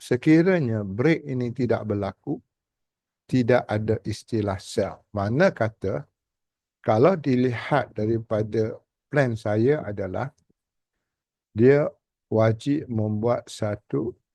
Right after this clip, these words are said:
breakout terlebih dahulu dan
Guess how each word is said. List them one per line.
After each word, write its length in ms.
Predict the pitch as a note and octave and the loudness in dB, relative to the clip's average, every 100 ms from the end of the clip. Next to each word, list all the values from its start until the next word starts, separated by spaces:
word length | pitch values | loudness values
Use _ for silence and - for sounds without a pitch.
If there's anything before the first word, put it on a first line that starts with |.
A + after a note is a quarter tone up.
| _ A2 | _ -6
breakout 920 | G#2+ A2+ A2 A2 - C3 B2+ B2+ _ - | -2 0 0 -2 -4 0 0 -2 _ -2
terlebih 520 | G#2+ G#2 G2 G2 F#2 | 0 0 -2 -4 -4
dahulu 520 | F2 F#2 F2+ B2+ F#3 - _ _ _ _ _ _ _ _ _ _ | -6 -6 -2 -2 -2 -8 _ _ _ _ _ _ _ _ _ _
dan 560 | G#2+ A2 A2 B2 D3+ | -2 0 2 2 0